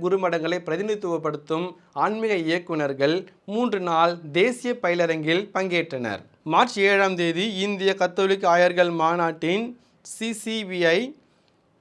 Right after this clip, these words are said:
தொழில்கள், குருமடங்கள், மத குருமார்கள் மற்றும் மத ஆணையம் மார்ச் ஒன்பதாம் தேதி முடிவடையும் பயிலரங்கை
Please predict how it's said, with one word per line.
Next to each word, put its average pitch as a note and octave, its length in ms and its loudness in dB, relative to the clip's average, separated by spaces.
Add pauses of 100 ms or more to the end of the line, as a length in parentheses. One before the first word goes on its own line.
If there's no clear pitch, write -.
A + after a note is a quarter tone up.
(120)
தொழில்கள், G3 540 4 (180)
குருமடங்கள், F3 760 4 (480)
மத E3 160 4 (140)
குருமார்கள் F3 600 4 (160)
மற்றும் F3+ 360 -2
மத D#3+ 140 4 (260)
ஆணையம் G#3+ 500 2 (540)
மார்ச் G3 300 4
ஒன்பதாம் G3+ 420 0
தேதி F3 320 0 (300)
முடிவடையும் G3 580 2
பயிலரங்கை F3 440 2